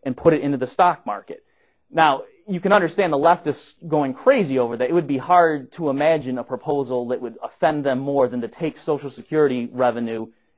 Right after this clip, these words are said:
and invest it in the stock market. I suppose if you wanted to invest it in the K K K, that would probably, you know, have offended them just a little bit more, but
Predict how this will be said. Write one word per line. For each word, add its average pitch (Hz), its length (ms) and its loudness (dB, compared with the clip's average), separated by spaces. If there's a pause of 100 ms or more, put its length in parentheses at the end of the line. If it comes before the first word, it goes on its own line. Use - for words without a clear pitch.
and 143 100 -2
invest 127 420 -2
it - 80 -2
in 131 80 -4
the 110 80 -8
stock 180 380 0
market. 107 400 -8
I 117 60 -6
suppose 120 520 -2 (480)
if 123 120 -10
you 123 80 -6
wanted 120 220 -2
to 113 80 -10
invest 117 320 -6
it 113 40 -10
in - 40 -20
the 104 80 -14
K 127 200 -8
K 104 220 -8
K, 117 320 -2
that 113 160 -6
would 113 100 -12
probably, 113 640 -8
you 117 100 -18
know, 107 80 -18
have 107 160 -18
offended 113 380 -10
them 104 300 -12
just 117 160 -16
a 120 40 -12
little 131 180 -2
bit 101 140 -8
more, 107 240 -8
but 110 280 -6